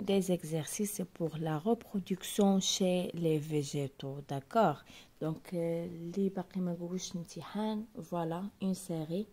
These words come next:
Euh, كنتمنى، euh، ن-، نوضح شي حاجات اللي ما وضحتهاش في، في الدرس، وتزيدوا تستافدوا،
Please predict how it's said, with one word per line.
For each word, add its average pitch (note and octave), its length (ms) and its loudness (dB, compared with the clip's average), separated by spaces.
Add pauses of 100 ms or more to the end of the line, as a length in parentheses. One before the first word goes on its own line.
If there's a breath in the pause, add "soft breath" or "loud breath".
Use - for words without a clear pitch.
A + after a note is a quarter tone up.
(1000 loud breath)
Euh, E3+ 240 0 (100)
كنتمنى، E3 680 -2
euh، - 440 -14
ن-، D#3+ 760 0
نوضح D#3+ 420 -4
شي - 140 -6
حاجات D#3+ 500 -4
اللي D#3+ 100 -2
ما D#3 140 2
وضحتهاش - 640 -8
في، D3+ 340 -4
في - 100 -14
الدرس، G#3+ 680 -2 (480 loud breath)
وتزيدوا G#3+ 320 6
تستافدوا، G3 720 -2